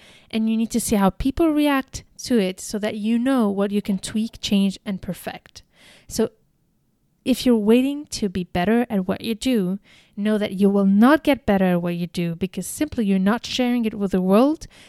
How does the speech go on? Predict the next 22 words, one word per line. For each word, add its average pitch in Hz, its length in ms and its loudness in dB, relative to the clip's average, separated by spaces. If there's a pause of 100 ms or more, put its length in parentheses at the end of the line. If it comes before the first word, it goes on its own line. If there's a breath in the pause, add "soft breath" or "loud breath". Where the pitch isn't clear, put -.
(120)
to - 180 -4
allow 226 360 2
you 190 160 0
to - 180 -8
grow 190 460 2 (100)
and 190 160 -4
get 190 220 -8
better 180 180 -6
at 190 300 -6
it. - 300 -20 (760)
All 214 80 0
right? 220 260 0 (300 loud breath)
So - 340 0 (120)
keep - 240 -4
this - 200 -2
in 262 100 -6
mind, 220 280 -6
Nomad 185 220 -4
Nation. 175 520 -8
Get 196 180 -2
it 262 180 -2
done. 214 380 4